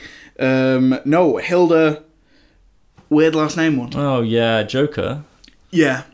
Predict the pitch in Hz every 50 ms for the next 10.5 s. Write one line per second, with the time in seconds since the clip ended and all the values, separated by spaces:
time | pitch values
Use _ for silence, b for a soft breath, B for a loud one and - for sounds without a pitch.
0 | - - 143 135 123 117 - - 123 131 143 135 135 131 139 156 156 131 - -
1 | 113 131 147 - 113 92 92 92 - - - 104 110 123 107 90 92 - 185 202
2 | 226 247 247 240 240 247 247 240 247 - - 196 160 127 120 117 - - - 143
3 | 123 98 123 180 185 190 190 190 185 185 - 151 120 - 185 202 196 208 208 208
4 | 202 202 196 - - 156 131 120 131 143 165 175 170 175 175 - 170 170 170 160
5 | 135 123 120 135 139 143 143 139 120 147 160 160 - 131 117 - - 120 110 110
6 | - - 131 - - - - 135 120 104 98 98 98 95 98 98 101 104 104 98
7 | 107 98 101 101 98 104 101 104 110 104 - - - 107 - - - - - -
8 | - - - - 101 113 113 117 127 135 139 156 156 156 143 - - - - 131
9 | 127 127 127 127 123 - - 123 - - 123 123 123 131 123 - 92 95 95 95
10 | 98 95 92 - - - - 104 - -